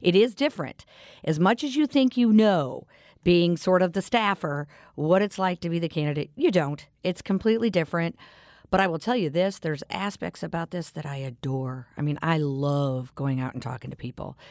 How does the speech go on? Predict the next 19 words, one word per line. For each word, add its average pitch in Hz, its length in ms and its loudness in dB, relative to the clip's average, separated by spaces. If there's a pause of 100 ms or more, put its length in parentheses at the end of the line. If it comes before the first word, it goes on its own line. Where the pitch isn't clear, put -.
(240)
and 143 200 -2
talking 151 260 -2
to 143 80 -4
regular 139 300 -4
people 131 340 -6
and 127 140 -6
saying, 131 160 -8
"Hey, 131 160 -4 (160)
you 123 100 -12
know, 123 80 -8
what 147 220 0
are - 20 2
you 180 140 2
worried 147 260 0
about? 147 300 -4
What 139 100 -4
are 165 40 0
you 160 100 0
thinking?" 147 580 -2